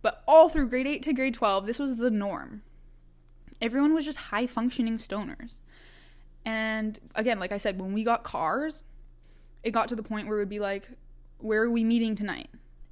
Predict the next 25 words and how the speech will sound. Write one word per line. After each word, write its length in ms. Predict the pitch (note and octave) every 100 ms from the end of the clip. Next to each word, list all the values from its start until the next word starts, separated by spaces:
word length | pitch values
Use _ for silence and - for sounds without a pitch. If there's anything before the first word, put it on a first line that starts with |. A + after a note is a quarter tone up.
| -
And 180 | A3 A3
then 160 | A3 -
everyone 540 | F#3+ G#3 B3 A#3+ A#3
would 120 | G#3
drive 320 | F#3 F#3+ G#3+
their 140 | A3+ B3
cars 480 | A#3+ A3+ G3 G3 -
to 100 | G#3+
some 240 | G#3+ A3
location, 760 | A3+ A#3 B3 A#3 F#3+ F3+ A3+ - - - - - - - - - -
some 160 | - G#3
scenic 400 | - G#3 B3+ C4+
spot, 400 | - B3+ G#3+ G#3+
either 200 | G3+ G#3
by 120 | G3+
the 140 | G3 -
ocean 680 | G#3 A3+ B3 A3+ A3 A3 G#3 - - - - - - - - -
or 100 | G#3
some 200 | G#3 F#3+
lookout 460 | G#3+ A3 A3 A3+ -
on 100 | G3
a 60 |
cliffside, 720 | F#3+ A#3+ A#3 G#3+ G3 G#3+ A3+ A#3+ C4 -
<laughs> 180 | C4+ B3+
somewhere, 580 | C4 A3 A3+ A#3+ A#3+